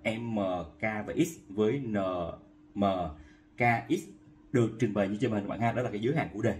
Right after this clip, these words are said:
Rồi. Dòng thứ hai là một sâu có N ký tự cho biết mật thư. À, sâu này có M ký tự dấu thăng và các chữ cái tiếng Anh viết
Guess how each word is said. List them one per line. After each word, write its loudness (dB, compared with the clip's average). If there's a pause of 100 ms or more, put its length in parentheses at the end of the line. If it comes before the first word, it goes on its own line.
Rồi. -2 (840)
Dòng 6
thứ -2
hai 2
là 0
một -4
sâu 2
có 0 (120)
N 2 (220)
ký 0
tự -2
cho 2
biết 2 (140)
mật 2 (160)
thư. 8 (380)
À, -6 (540)
sâu 4
này 4
có -4 (220)
M 2 (280)
ký -4
tự -4
dấu -2
thăng 4 (800)
và 6
các -2
chữ 0
cái 2
tiếng 0
Anh 0
viết -4